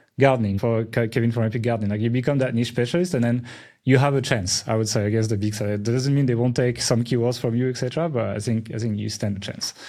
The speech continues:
I want to talk about your content update process now, 'cause you, you kept bragging about it, and I really want to know how this works now. <laughs> So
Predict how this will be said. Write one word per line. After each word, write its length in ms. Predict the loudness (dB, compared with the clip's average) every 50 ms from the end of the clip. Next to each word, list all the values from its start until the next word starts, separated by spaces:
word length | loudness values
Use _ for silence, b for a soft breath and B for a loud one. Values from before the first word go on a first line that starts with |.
| B B B B
I 100 | 6 6
want 160 | 6 6 4
to 60 | 4 2
talk 160 | 2 2 2
about 260 | 2 2 2 2 2
your 80 | 0 0
content 380 | 2 0 0 2 2 2 2
update 340 | 0 0 2 0 0 0 -2
process 420 | -2 -2 -2 0 0 -2 -2 0 0
now, 160 | 0 0 0
'cause 220 | 0 0 0 0
you, 160 | 0 0 0
you 180 | 0 0 -2 -2
kept 300 | 0 0 -2 -2 -2 -2
bragging 340 | 0 0 2 2 2 2 2
about 280 | 2 2 0 0 2
it, 160 | 0 0 0 0
and 160 | 0 2 2
I 40 | 2
really 240 | 2 2 0 0
want 200 | 0 0 0 0
to 100 | 0 0
know 80 | 2 2
how 160 | 2 2 2
this 180 | 2 0 2 2
works 280 | 2 0 0 0 0
now. 240 | 0 0 0 -2 -4 -4 -10 -12
<laughs> 120 | -4 0
So 240 | 0 4 4 4